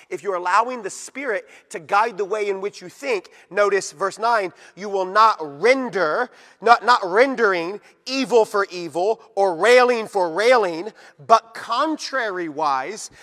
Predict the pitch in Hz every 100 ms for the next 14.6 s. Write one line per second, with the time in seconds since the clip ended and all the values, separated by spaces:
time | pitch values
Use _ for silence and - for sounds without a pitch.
0 | - _ 131 180 262 - - 370 277 147
1 | _ _ _ _ _ _ _ _ _ _
2 | - 202 294 403 330 285 233 254 240 214
3 | 160 220 226 226 220 202 196 180 165 208
4 | 220 202 - 170 - - 285 302 196 170
5 | 185 _ - - - 233 190 160 220 320
6 | 277 190 185 254 _ _ - - 262 262
7 | 254 208 208 196 185 190 - _ _ _
8 | - 220 208 277 285 - 220 120 _ _
9 | _ _ _ _ _ _ - 262 254 294
10 | 233 233 - 294 214 247 - 190 165 220
11 | 226 214 202 - 165 185 160 - _ -
12 | - 214 240 196 233 208 196 185 170 156
13 | 143 247 240 240 269 254 175 180 220 214
14 | 214 254 165 233 285 -